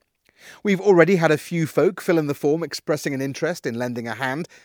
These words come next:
in exchange for a bed and digestibles.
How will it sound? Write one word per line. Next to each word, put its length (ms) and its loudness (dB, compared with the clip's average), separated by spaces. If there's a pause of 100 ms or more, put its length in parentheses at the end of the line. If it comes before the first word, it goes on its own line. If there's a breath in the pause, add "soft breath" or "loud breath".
(120)
in 120 2
exchange 580 0
for 140 -2
a 60 0
bed 420 -2
and 340 -12
digestibles. 760 -6